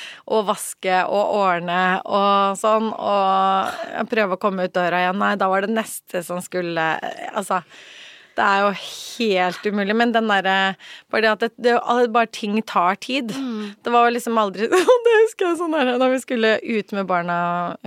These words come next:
Speaker 1: på ski,
Speaker 2: Mm.
Speaker 1: for eksempel, da. Da gikk, kom vi ut ofte i skumringa, <laughs> så nå alle andre var på vei inn. Da var det sånn at vi begynte å gå på ski, husker jeg.
Speaker 2: Men, men klarte du etter hvert å bare leve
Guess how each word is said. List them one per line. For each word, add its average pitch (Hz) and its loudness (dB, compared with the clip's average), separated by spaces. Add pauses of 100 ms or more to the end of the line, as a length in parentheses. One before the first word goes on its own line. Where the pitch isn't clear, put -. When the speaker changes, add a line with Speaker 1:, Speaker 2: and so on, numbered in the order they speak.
Speaker 1:
på - -10
ski, 285 0
Speaker 2:
Mm. 233 -8
Speaker 1:
for 220 0
eksempel, 220 0
da. 226 2 (380)
Da 294 4 (160)
gikk, 294 0
kom 277 2
vi 254 4
ut 220 2
ofte - -4
i - -2
skumringa, 208 2 (180)
<laughs> - 4
så 523 8 (100)
nå 392 6 (160)
alle 294 4
andre 240 2
var 247 2
på 247 -8
vei 233 2 (100)
inn. 285 0 (600)
Da 427 6 (140)
var 381 4
det 392 2
sånn 349 2
at 349 4
vi 330 0
begynte 254 0
å 240 0
gå 240 4
på 233 -2
ski, 214 -6 (460)
husker - -2
jeg. 247 -4 (1700)
Speaker 2:
Men, 381 2
men 349 2
klarte 330 4
du 220 0
etter 262 -2
hvert 247 0
å 254 -4
bare 247 4
leve 220 0